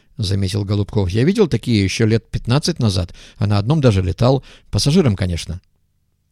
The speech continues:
"Как это вы могли летать на одноместном истребителе?" спросил Крылов, и на его лице вновь появилось выражение холодности и словно бы высокомерия. Он был двухместный,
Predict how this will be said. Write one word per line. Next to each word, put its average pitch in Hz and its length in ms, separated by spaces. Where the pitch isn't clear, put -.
"Как 113 220
это 110 180
вы 110 100
могли 107 280
летать 101 460
на 107 200
одноместном 110 680
истребителе?" 117 800
спросил 95 460
Крылов, 113 420
и 107 100
на 104 80
его 98 200
лице 135 380
вновь 123 380
появилось 113 440
выражение 98 520
холодности 123 720
и 123 80
словно 113 340
бы 110 220
высокомерия. 87 1040
Он 139 180
был 165 200
двухместный, 151 720